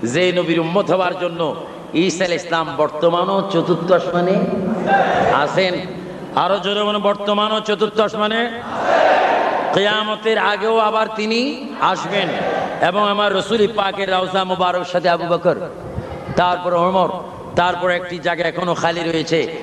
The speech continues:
যে জায়গার মধ্যে ঈসা রূহুল্লাহর কবর। ঈসা আলাইহিস সালাম একবার এসেছেন, আবার গিয়েছেন, আবার আসবেন। কারণ কি? কই, মদিনাওয়ালা নবীর গোলাম হতে। আরো জোরে বলেন না সুবহানাল্লাহ।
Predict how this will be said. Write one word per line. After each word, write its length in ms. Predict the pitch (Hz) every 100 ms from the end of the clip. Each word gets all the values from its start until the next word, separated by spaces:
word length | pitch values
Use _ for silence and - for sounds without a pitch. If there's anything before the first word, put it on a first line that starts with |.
| -
যে 180 | 117 170
জায়গার 340 | 156 160 160
মধ্যে 320 | 151 156 156 156
ঈসা 300 | 208 - 165
রূহুল্লাহর 480 | 160 147 147 127 135
কবর। 240 | 131 131 123 - - - - - - - - 285 - - - - - - - -
ঈসা 240 | 185 196 220
আলাইহিস 220 | 208 202
সালাম 200 | 214 202
একবার 340 | 202 202 202
এসেছেন, 440 | 196 196 214 208 208
আবার 280 | 196 202 202
গিয়েছেন, 460 | 196 202 196 202
আবার 260 | 185 190 185
আসবেন। 400 | 175 180 175 147
কারণ 340 | 160 165 165
কি? 200 | 156 143 98 - -
কই, 80 | 170
মদিনাওয়ালা 800 | 143 139 175 196 170 165 151 147
নবীর 300 | 135 131 123
গোলাম 380 | 101 113 120 120
হতে। 340 | 95 95 - 196 185 - - - - - 247 - - - - 139
আরো 200 | 180 208
জোরে 240 | 208 214
বলেন 180 | 220 220
না 120 | 220
সুবহানাল্লাহ। 800 | 202 220 208 226 226 226 220 151